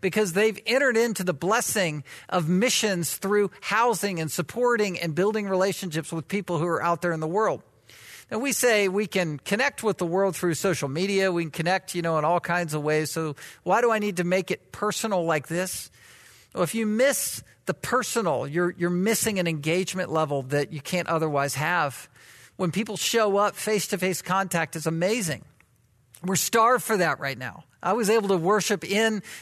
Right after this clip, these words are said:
basically this empty gym where you had people up here and they were leading us in worship, and it was great, but the drums just blasting in the room,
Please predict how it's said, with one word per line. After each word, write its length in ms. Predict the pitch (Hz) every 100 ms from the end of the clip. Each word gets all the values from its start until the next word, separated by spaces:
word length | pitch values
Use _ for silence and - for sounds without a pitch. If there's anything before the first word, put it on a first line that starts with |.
| -
basically 420 | 220 214 214 202
this 240 | 185 190 -
empty 320 | 208 214 220
gym 460 | 175 185 214 233 196
where 260 | 175 165 156 - -
you 140 | 170
had 460 | 170 196 208 175 -
people 300 | 226 202 208
up 160 | 196
here 320 | 196 202 202 - - -
and 120 | 151
they 80 | 190
were 260 | 180 151 - - - _ _ _ -
leading 320 | 147 240 233
us 220 | 226 233
in 100 | 214 190
worship, 340 | 208 - 196
and 80 | 180
it 20 |
was 120 | 165
great, 260 | 247 240 -
but 140 | 180
the 100 | 175
drums 720 | 143 - 147 196 262 240 175
just 240 | - 196 156
blasting 720 | 147 151 190 220 233 - 226
in 80 | 208
the 100 | 175
room, 540 | 156 190 226 175 127